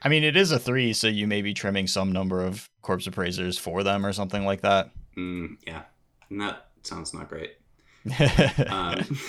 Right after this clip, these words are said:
Speaker 2: <laughs>
Speaker 1: Gotta cut something, but yeah. Your, your three three that cast strategic planning is pretty good in your mid-range deck.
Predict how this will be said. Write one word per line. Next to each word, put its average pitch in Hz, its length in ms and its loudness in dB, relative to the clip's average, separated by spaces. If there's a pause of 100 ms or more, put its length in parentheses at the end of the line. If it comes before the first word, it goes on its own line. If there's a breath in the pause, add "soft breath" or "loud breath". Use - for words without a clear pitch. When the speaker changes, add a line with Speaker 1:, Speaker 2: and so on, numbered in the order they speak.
(120)
Speaker 2:
<laughs> - 1300 -10
Speaker 1:
Gotta 127 200 6
cut 147 180 4
something, 123 540 0
but 107 220 2
yeah. 98 280 2 (640)
Your, 95 280 -2 (280)
your 117 140 -2
three 135 320 0
three 127 180 0
that 104 140 0
cast 104 220 4
strategic 92 500 -4
planning 90 340 -4
is 87 160 -8
pretty 87 420 -10
good 87 220 -6
in 90 140 -6
your 85 100 -4
mid-range 85 460 -6
deck. - 360 -6